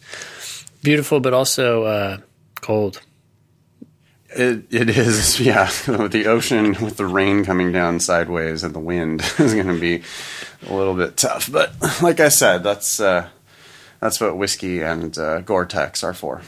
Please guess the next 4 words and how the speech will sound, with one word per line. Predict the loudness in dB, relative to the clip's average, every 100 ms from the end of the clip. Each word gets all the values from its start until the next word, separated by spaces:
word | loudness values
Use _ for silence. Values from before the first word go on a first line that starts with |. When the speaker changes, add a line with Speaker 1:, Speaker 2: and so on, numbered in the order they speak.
| -14 0
Speaker 1:
Yeah, | 0 0 -10 -20 -20 -2
cool. | 2 2 -2 _ -20 -20 _ _ _ -8
Speaker 2:
Yeah. | -8 -8 -20 -20 -20 _ -20 -20 -20 _ _ _ _ _ _ 0
Speaker 1:
Uh, | 2 4 2 -2